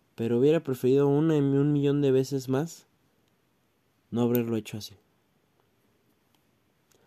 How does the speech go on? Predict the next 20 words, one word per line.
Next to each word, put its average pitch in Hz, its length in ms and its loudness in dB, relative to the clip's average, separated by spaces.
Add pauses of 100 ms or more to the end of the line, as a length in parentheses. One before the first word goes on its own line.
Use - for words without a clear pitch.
(600)
Las 117 240 -4
experiencias 131 760 -2
y 107 60 -8
los 107 120 -4
recuerdos 131 480 -4
que 113 120 -8
te - 160 -10
quedan 135 320 0
de 117 100 2
eso 160 280 -4 (1160)
no 123 160 -2
son 131 200 -4
nada 127 220 0
buenos. 107 460 -6 (2000)
Nunca 175 300 0
terminan 143 560 0
bien. 113 180 -2 (2250)
Por 117 160 0
eso 123 260 -2
no, 117 540 -4